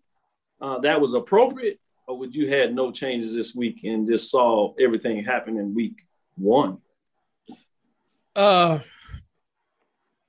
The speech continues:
Speaker 2: you, you, you, you're shooting like Cam Newton right now. You about to get cut, uh, Doctor Cavill, uh, with this poll. Uh,
Speaker 1: That's
Speaker 2: you,
Speaker 1: cool.
Speaker 2: you,
Speaker 1: That's
Speaker 2: you were
Speaker 1: cool.
Speaker 2: one for two. Kentucky State does deserve to be there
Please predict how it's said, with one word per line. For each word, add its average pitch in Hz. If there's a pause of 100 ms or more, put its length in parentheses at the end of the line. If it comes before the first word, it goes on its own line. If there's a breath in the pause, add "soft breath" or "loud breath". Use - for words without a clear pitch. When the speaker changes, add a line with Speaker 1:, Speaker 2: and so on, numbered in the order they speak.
(600)
Speaker 2:
you, 160
you, 180 (200)
you, 156 (140)
you're 170
shooting 277
like 170
Cam 180
Newton 147
right 131
now. 135
You 135
about 196
to 160
get 143
cut, 190 (200)
uh, 123
Doctor 117
Cavill, 107
uh, 110
with 113
this 110
poll. 92 (1040 loud breath)
Uh, 135 (120)
Speaker 1:
That's 208
Speaker 2:
you, -
Speaker 1:
cool. -
Speaker 2:
you, 208
Speaker 1:
That's -
Speaker 2:
you 214
were 233
Speaker 1:
cool. 170
Speaker 2:
one 262
for 247
two. 214 (1080)
Kentucky 240
State 233
does 214
deserve 190
to 160
be 165
there 196